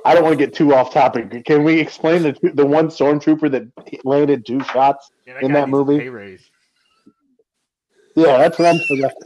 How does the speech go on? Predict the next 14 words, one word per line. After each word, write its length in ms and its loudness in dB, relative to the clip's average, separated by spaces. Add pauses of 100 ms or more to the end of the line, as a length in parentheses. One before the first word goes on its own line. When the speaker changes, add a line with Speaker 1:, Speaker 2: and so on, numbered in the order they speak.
(220)
Speaker 1:
That 140 0
dude, 360 2 (140)
that 140 0
dude, 360 -8
that 180 0
dude 240 0
needed 220 2
to 60 0
be 120 0
wearing 340 0
the 80 -4
shiny 380 -4
silver 420 -2
armor. 420 -4